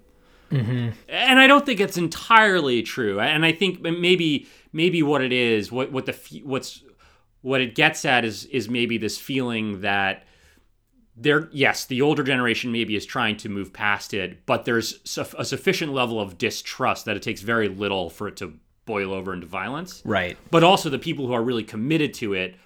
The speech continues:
Speaker 2: are the younger people, right? It's the servants in the opening scene,
Speaker 1: Mm-hmm.
Speaker 2: right, in that, in that first brawl. It's Tybalt who sees Romeo and wants to go after him.
Speaker 1: Mm-hmm.
Speaker 2: And then it's also Mercutio who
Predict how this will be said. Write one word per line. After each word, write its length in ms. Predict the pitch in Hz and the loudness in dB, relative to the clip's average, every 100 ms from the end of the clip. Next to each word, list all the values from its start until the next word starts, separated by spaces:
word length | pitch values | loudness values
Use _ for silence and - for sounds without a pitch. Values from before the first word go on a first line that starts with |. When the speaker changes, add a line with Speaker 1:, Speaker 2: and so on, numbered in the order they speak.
| _ - | _ -6
Speaker 2:
are 120 | 113 | -4
the 100 | 107 | -2
younger 340 | 113 117 98 | 0 0 -4
people, 380 | 98 95 87 90 | -10 -14 -16 -12
right? 200 | 95 101 | -4 -4
It's 160 | 92 - | -4 -8
the 80 | 117 | -10
servants 520 | - 151 135 120 107 | -4 -2 -2 -4 -4
in 80 | 113 | -4
the 120 | 107 | -4
opening 640 | 120 117 113 101 92 87 82 | -4 -6 -6 -6 -6 -8 -14
scene, 500 | - - 110 87 123 - - | -10 -6 -6 -6 -10 -6 2
Speaker 1:
Mm-hmm. 320 | 170 135 135 | 4 4 4
Speaker 2:
right, 160 | 104 95 | 4 2
in 140 | 104 | 0
that, 180 | 104 113 | -2 -2
in 80 | 113 | -2
that 160 | 98 | -2
first 340 | - 117 107 - | -2 -2 -4 -4
brawl. 400 | 98 85 87 - - _ | -6 -6 -8 -12 -20 _
It's 240 | 139 127 - | 0 0 -2
Tybalt 520 | - 185 127 110 135 | 2 4 4 2 0
who 100 | 131 | -4
sees 600 | 110 131 117 110 101 - - _ _ _ _ | -6 -4 -2 -2 -2 -8 -18 _ _ _ _
Romeo 760 | 123 107 131 139 113 95 95 104 | -10 -4 0 2 0 0 0 -2
and 160 | 101 | -4
wants 320 | 101 101 101 - | -4 -4 -6 -10
to 680 | 113 95 95 92 90 90 - - | -6 -4 -4 -4 -4 -6 -12 -10
go 160 | 90 | 0
after 400 | 92 - - 98 | 4 4 2 -10
him. 260 | 85 90 131 | -10 -10 -4
Speaker 1:
Mm-hmm. 300 | 147 117 110 | -2 0 2
Speaker 2:
And 120 | 143 | 2
then 60 | 185 | 2
it's 140 | 220 | 0
also 240 | 226 233 214 | -4 -4 -4
Mercutio 720 | 190 180 - 247 - 87 82 | -6 -6 -6 -6 -6 -8 -8
who 560 | 113 120 113 104 101 | -6 -4 -2 -2 -6